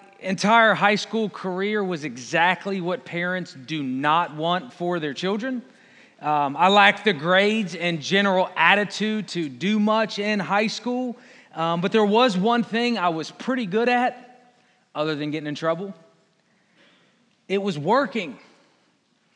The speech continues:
I had a great work ethic from a very young age. I mean, my mama made sure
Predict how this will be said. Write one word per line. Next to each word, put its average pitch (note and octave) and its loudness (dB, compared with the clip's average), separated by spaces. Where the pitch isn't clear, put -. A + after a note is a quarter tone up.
I F3 4
had F#3+ 2
a E3 0
great F3 -2
work G#3+ -2
ethic A3 0
from A3 0
a C#3+ 2
very G3+ 0
young G3+ 0
age. G3+ -2
I F3+ -2
mean, E3+ -4
my D#3 0
mama F#3+ 0
made D#3+ -6
sure A#3 -2